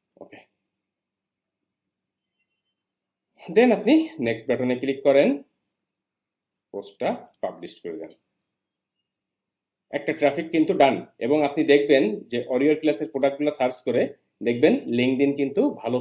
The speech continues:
পরিমাণ সার্চে আসে, যদি আপনি প্রপারলি কাজ করতে পারেন। ওয়েবসাইট দরকার নেই, LinkedIn দিয়েও আপনি র‍্যাঙ্ক করে কাজ করতে পারবেন। এবার চলে আসি ব্লগার। দেখেন এই যে পিক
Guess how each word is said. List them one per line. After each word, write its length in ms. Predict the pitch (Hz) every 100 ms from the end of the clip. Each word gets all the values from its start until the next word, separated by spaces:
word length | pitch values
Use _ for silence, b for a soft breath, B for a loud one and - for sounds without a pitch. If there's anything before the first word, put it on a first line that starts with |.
| 123
পরিমাণ 280 | 120 139 277 -
সার্চে 300 | 117 101 - 98
আসে, 120 | - 85 92
যদি 140 | 143 170
আপনি 120 | 160 156
প্রপারলি 300 | 135 127 127 123
কাজ 80 | 117 -
করতে 160 | - 110
পারেন। 180 | 117 214 113
ওয়েবসাইট 360 | 117 - 117 107
দরকার 220 | 104 107 101
নেই, 100 | 92 101
LinkedIn 320 | 127 127 127 120
দিয়েও 160 | 120 127
আপনি 160 | - 196 - _ _ _ _ -
র‍্যাঙ্ক 200 | 113 117 117
করে 120 | 127 202
কাজ 100 | 131 -
করতে 160 | 95 92
পারবেন। 220 | 92 87 82 _ _
এবার 120 | 165 180
চলে 120 | 151 127
আসি 120 | 127 120
ব্লগার। 320 | 107 104 - - _ _ _ -
দেখেন 180 | 131 165 151
এই 60 | 143
যে 40 | 143
পিক 160 | 180